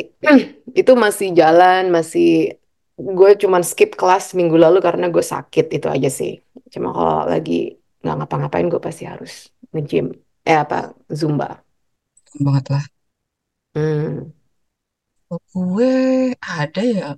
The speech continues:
Speaker 2: ada nggak ya resolusi? <laughs> Gue tuh, eh, kemarin tuh barusan dapet pelajaran, Cie.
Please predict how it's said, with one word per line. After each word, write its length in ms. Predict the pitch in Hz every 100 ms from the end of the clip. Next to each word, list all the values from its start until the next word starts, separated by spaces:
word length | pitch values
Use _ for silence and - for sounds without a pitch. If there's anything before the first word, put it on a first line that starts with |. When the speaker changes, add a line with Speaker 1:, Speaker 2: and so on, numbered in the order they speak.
| _
Speaker 2:
ada 200 | - 165 226
nggak 160 | - -
ya 40 | 175
resolusi? 480 | 165 170 143 151 185 _
<laughs> 1600 | - - - - _ _ _ _ _ _ 196 165 - - - -
Gue 200 | 185 190 196
tuh, 420 | 254 254 240 285 _ _ _ _ _ _ _ _ _ _ _ _ _ -
eh, 360 | 180 180 175 175 170
kemarin 400 | 190 180 190 214
tuh 100 | 262
barusan 400 | 214 165 160 151 143
dapet 160 | 139 _
pelajaran, 720 | 131 131 120 107 110 110 113
Cie. 300 | - 131 80